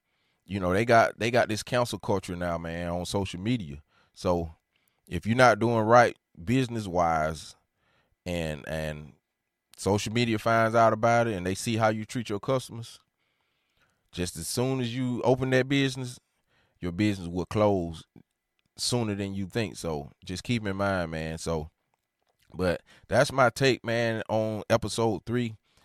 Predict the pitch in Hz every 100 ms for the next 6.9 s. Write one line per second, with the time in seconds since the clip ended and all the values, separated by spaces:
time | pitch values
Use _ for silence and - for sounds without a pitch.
0 | _ - 95 90 120 - 107 107 101 107
1 | 101 92 82 - - 110 107 110 107 104
2 | 107 107 107 95 98 101 107 98 110 104
3 | - 110 107 - 117 113 110 107 - _
4 | _ _ _ - 90 90 104 107 104 127
5 | 117 107 - 104 104 - 113 113 110 113
6 | 107 95 95 95 107 - 117 110 110